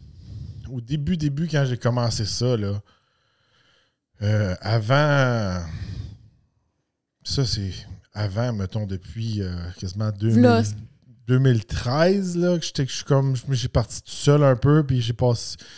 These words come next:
Speaker 1: je m'ai séparé un peu à faire mes propres affaires. Euh, pendant, pendant combien de temps ? Jusqu'au covid.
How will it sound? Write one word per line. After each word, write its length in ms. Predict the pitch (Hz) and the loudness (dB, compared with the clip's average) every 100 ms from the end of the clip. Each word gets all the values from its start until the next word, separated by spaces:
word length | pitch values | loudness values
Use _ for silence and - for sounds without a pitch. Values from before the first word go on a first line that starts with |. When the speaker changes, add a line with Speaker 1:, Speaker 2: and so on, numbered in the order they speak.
| - - - | -20 -20 -16
Speaker 1:
je 120 | - | -4
m'ai 80 | 120 | -2
séparé 460 | 98 120 123 117 127 | 0 0 2 4 4
un 100 | 117 | 2
peu 120 | 117 | 2
à 60 | |
faire 180 | 131 127 | 0 2
mes 120 | 123 | 0
propres 260 | 110 123 110 | 0 0 0
affaires. 420 | 107 - 123 143 - - - - - - _ - | -4 -2 -4 -4 -6 -18 -20 -20 -20 -20 _ -6
Euh, 280 | 101 104 101 95 82 _ _ _ _ _ _ _ _ _ _ _ _ - | 0 2 0 -2 -6 _ _ _ _ _ _ _ _ _ _ _ _ -6
pendant, 680 | 117 117 123 147 151 117 82 78 - - - - - | -2 0 -2 -2 -2 -4 -6 -12 -14 -14 -12 -12 -10
pendant 320 | - 101 113 95 | -6 -4 -2 -4
combien 280 | - 98 101 | -6 -4 -4
de 60 | 85 | -6
temps ? 280 | - 107 117 80 - - _ _ _ _ _ _ _ - - - | -6 -4 -4 -8 -16 -20 _ _ _ _ _ _ _ -20 -20 -8
Jusqu'au 320 | 107 147 196 | -4 -2 -4
covid. 300 | - 143 87 | -2 -2 -4